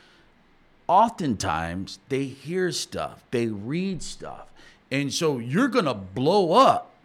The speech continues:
future support you may need. You may be desperate for that capital, and it's gonna be easier, easier for you to get capital from people you're already linked to, people who've already supported you, obviously. But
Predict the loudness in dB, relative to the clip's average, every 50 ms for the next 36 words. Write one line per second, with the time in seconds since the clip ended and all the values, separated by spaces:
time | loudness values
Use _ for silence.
0 | _ _ _ _ _ _ _ _ _ _ _ -20 _ _ 6 8 8 8 8 6
1 | 0 2 2 2 2 2 0 -4 -10 -20 _ _ _ _ _ _ -8 -4 -2 -2
2 | -2 -4 0 4 4 4 4 4 0 -2 0 0 2 2 2 2 4 4 4 4
3 | 2 2 2 4 4 4 2 0 -4 -6 -6 0 6 6 6 6 6 -2 -4 -4
4 | -2 -2 0 0 0 0 0 2 2 2 2 0 -2 -2 -2 -2 -4 -12 -20 -20
5 | _ 0 2 2 2 2 2 2 0 2 2 0 -2 -2 2 4 4 4 4 4
6 | 2 2 2 2 2 0 -2 -6 -6 0 2 4 4 4 4 4 2 2 0 -2
7 | -2 0 0 0 0 -2 -4 -4 -4 -2 -2 -2 -2 -2 -8 -8 -6 -6 -6 -4
8 | -4 -8 -8 -6 -6 -6 -6 -8 -10 -20 _ -12 -8 -8 -8 -8 -6 -2 2 4
9 | 4 4 4 2 0 0 0 -2 0 0 -2 -2 -4 -6 -8 -6 -6 -6 -4 -4
10 | -4 -2 0 2 2 2 2 2 0 -2 -2 -4 -4 -6 -8 -4 0 2 2 2
11 | 2 0 0 0 0 0 0 -2 -6 -20 -20 -20 _ _ -2 2 6 6 6 6
12 | 6 2 0 0 -2 -2 -4 -4 -2 2 2 4 4 2 0 -4